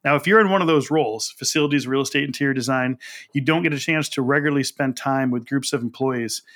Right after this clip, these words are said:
start. Simply begin by asking for time with teams. Start asking them just questions. Tell us about you. Tell us what you do. Show us what you do. Tell us how your team spends the week.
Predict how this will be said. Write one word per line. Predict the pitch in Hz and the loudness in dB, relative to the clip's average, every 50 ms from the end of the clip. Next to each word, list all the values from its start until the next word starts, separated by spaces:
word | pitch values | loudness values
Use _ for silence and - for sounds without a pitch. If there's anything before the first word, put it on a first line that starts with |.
| - - _ _ _ | -20 -20 _ _ _
start. | - - - - - 117 107 - - _ - - - _ _ _ | -6 -6 -4 -4 -4 -4 -6 -6 -10 _ -20 -20 -20 _ _ _
Simply | - - - 190 180 208 202 175 | 0 2 2 2 4 2 2 4
begin | 151 147 131 139 143 143 143 135 | 4 2 4 4 2 2 2 2
by | 123 120 117 117 117 117 - _ _ _ | 2 2 2 0 0 -2 -6 _ _ _
asking | - 131 123 131 127 - - 165 147 | -2 0 0 0 -4 -4 -2 -2 -2
for | 135 - 139 | -2 -2 -4
time | 135 - - 139 135 131 135 135 135 135 139 139 - _ _ _ _ - | -4 -2 -2 0 0 0 0 0 0 -2 -2 -4 -10 _ _ _ _ -4
with | 143 131 - | -4 -4 -2
teams. | - - 139 147 143 147 147 147 147 143 - - - _ _ _ _ _ _ _ | 0 2 4 4 6 6 4 2 0 -2 -6 -10 -14 _ _ _ _ _ _ _
Start | - - - 143 151 | -6 0 2 2 4
asking | 151 151 151 147 - - 170 | 4 2 2 0 -2 0 0
them | 147 139 135 - | 0 0 -2 -2
just | - - - - - | -4 -4 -4 -4 -8
questions. | - - 147 147 175 - - - 110 - - - - - _ | -4 -2 -2 -2 -2 -4 -6 -8 -10 -10 -12 -12 -14 -10 _
Tell | - - 151 170 202 | -2 0 0 0 0
us | 190 - - - - | 0 -2 -4 -6 -6
about | 226 160 165 170 180 - 196 | -4 -2 0 0 0 -2 -2
you. | 151 165 208 240 220 - | -2 -2 0 0 -2 -4
Tell | - - 170 | -2 -2 -2
us | 202 - | -2 0
what | - 269 | -2 0
you | 233 214 | 0 0
do. | 165 147 165 202 214 165 113 - - _ _ _ | 2 2 2 2 2 -2 -4 -8 -14 _ _ _
Show | - - - 135 143 220 | -4 -2 0 2 2 2
us | 277 - - | 2 0 -2
what | - - - | -8 -12 -14
you | - 98 | -14 -14
do. | 95 - 95 92 92 - - _ _ _ _ _ | -14 -14 -16 -18 -18 -20 -20 _ _ _ _ _
Tell | - 156 156 180 | 0 2 2 2
us | 196 185 | 2 0
how | - 185 | 0 0
your | 190 190 180 | 0 2 0
team | 160 - - 190 185 175 | 0 -2 -2 -2 -2 -2
spends | 151 - - - - 156 156 165 165 160 147 131 - - - - - _ _ _ _ _ _ | -2 -4 -4 -2 -2 0 0 2 2 2 0 0 -2 -6 -8 -10 -16 _ _ _ _ _ _
the | 143 139 | -2 0
week. | 120 120 139 147 127 - - - | 2 2 2 0 0 -4 -8 -16